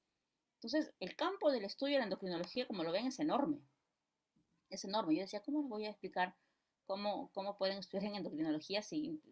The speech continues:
nosotros nos movemos todo nuestro cuerpo completamente? Si nos viéramos a nivel celular, las hormonas están que van todo, <laughs> todo el día, van de un lado al otro. Somos, eh, señales, pues, es-, eso es lo que hace, ¿no? Junto con el sistema nervioso, son los sistemas que se encargan de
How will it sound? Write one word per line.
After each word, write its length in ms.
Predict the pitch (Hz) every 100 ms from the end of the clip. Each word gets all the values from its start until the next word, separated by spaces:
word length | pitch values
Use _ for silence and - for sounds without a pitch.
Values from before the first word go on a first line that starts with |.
| - _ -
nosotros 320 | 180 208 240
nos 120 | 208
movemos 420 | 196 175 233 175 -
todo 160 | 220
nuestro 220 | 220 196
cuerpo 380 | 185 202 - 202 _ _ -
completamente? 600 | 180 190 214 202 202 208
Si 100 | 208
nos 140 | 190
viéramos 360 | 190 208 220 220
a 40 |
nivel 260 | 175 175 196
celular, 500 | 220 185 170 175 254 _ _ -
las 140 | -
hormonas 260 | 180 180 202
están 160 | 196 185
que 120 | 185
van 200 | 180 147
todo, 160 | 190
<laughs> 180 | 202 185
todo 140 | 196 208
el 140 | 196
día, 380 | 190 175 165 160 _ -
van 220 | 185 190
de 80 | 185
un 80 | 180
lado 200 | 170 170
al 120 | 160
otro. 400 | 175 - 160 -
Somos, 420 | - 233 226 - - _ _ -
eh, 340 | 160 151 151
señales, 540 | - 175 165 147 151 -
pues, 200 | 147 156
es-, 100 | 160 -
eso 220 | 190 214
es 40 |
lo 120 | 190 -
que 100 | 170
hace, 240 | 185 147
¿no? 100 | 156
Junto 280 | 185 170 180
con 140 | 160
el 80 | 156
sistema 300 | - 175 180
nervioso, 580 | 180 175 180 180 185 - _ _ -
son 180 | 170
los 100 | 170
sistemas 360 | 185 - 170 180
que 100 | 180
se 120 | -
encargan 500 | 147 151 156 160 147
de 220 | 151 156